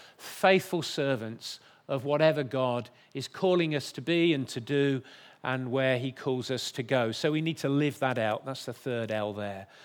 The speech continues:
And then some of that, some of you will know that that word we use as disciple, we're disciples if we're followers of Jesus,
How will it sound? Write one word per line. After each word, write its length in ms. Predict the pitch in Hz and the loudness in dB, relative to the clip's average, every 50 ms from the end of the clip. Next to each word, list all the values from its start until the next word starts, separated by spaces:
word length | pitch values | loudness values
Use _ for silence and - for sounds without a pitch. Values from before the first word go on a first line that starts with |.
| - - - _ _ - | -20 -20 -20 _ _ -6
And 200 | 123 120 120 120 | -6 -4 -2 -2
then 220 | 123 120 117 120 | -2 -2 -2 -4
some 300 | 120 - - 170 156 147 | -6 -2 -2 0 0 0
of 80 | 131 107 | -2 0
that, 240 | - 113 117 - - - - - - - _ _ - | 0 -2 -2 -2 -8 -18 -20 -20 -20 -20 _ _ -18
some 240 | - - - 180 165 | -8 -2 0 0 0
of 100 | 143 127 | 2 2
you 160 | 143 135 131 | 2 4 4
will 120 | 131 131 | 4 2
know 260 | 135 139 131 127 127 117 | 2 4 2 2 2 2
that 160 | 117 143 - | -2 -2 0
that 220 | 160 160 156 - | 2 0 2 2
word 240 | 156 151 147 147 123 | 2 2 2 2 2
we 140 | 123 175 190 | 2 2 4
use 300 | 190 180 170 156 120 - | 8 8 8 8 6 2
as 120 | 135 - | -4 -4
disciple, 680 | - 131 123 - - 196 196 202 196 196 - 214 208 | -4 -8 -4 2 4 6 6 6 6 6 6 4 4
we're 160 | 175 151 135 127 | 6 4 2 2
disciples 680 | 131 131 - - 170 180 190 180 - 185 175 156 - 151 | 2 -2 0 2 2 4 4 2 2 0 0 0 0 -2
if 120 | 123 - | -4 -4
we're 120 | 135 123 | -4 -6
followers 420 | - - 160 151 147 147 143 131 104 | -2 2 2 2 2 2 -2 -2 -2
of 140 | 123 110 95 | -4 -8 -6
Jesus, 560 | - 151 143 139 120 120 131 120 - - | -4 -2 -2 -2 -2 -4 -6 -6 -6 -10